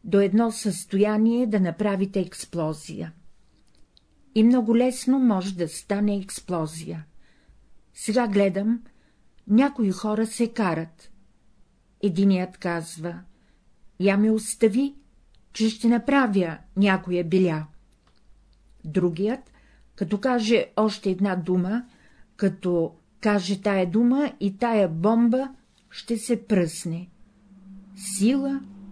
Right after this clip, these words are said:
има в думите. Силата на думите действа при тая неорганизирана материя. Някой казва:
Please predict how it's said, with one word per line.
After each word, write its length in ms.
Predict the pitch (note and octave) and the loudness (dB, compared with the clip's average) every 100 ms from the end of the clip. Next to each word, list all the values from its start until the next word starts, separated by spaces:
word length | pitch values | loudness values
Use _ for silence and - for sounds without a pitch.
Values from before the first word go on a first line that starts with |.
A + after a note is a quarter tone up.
| - - | -10 0
има 280 | G#3 G3+ F#3 | 2 2 0
в 80 | |
думите. 640 | E3+ F3+ F3 E3 D#3+ E3 E3 - - - - - - _ _ - | -2 -2 -2 -4 -8 -12 -12 -20 -20 -20 -20 -20 -20 _ _ -16
Силата 540 | - - B3 A3 G#3 | -6 0 2 2 2
на 120 | F#3 | 0
думите 680 | E3 G3+ A#3+ A#3+ - A3+ A3 - _ _ _ | 2 4 4 4 0 -4 -4 -10 _ _ _
действа 640 | D#3+ G3+ A#3+ B3+ - C#4 D4 | 2 6 6 2 -6 -6 -4
при 140 | C4 G3 | -4 -4
тая 560 | - G#3+ G#3 F#3+ F3 - | -2 -2 0 -2 -4 -4
неорганизирана 1080 | G3+ G#3 B3 A#3+ A#3 F#3 D#3+ F#3 G3+ F3+ F#3 | 2 4 4 2 0 0 -2 0 0 0 -2
материя. 720 | F3 E3 F3+ E3+ E3 F3 E3+ - - _ _ _ _ - - _ _ - | -4 -2 -2 -2 -2 -8 -12 -20 -20 _ _ _ _ -20 -20 _ _ -2
Някой 500 | F#3+ G3+ F#3 G3 F3+ | 2 2 0 -4 -4
казва: 680 | E3+ F3+ E3+ E3 - D#3+ E3+ | -4 -4 -4 -8 -12 -14 -14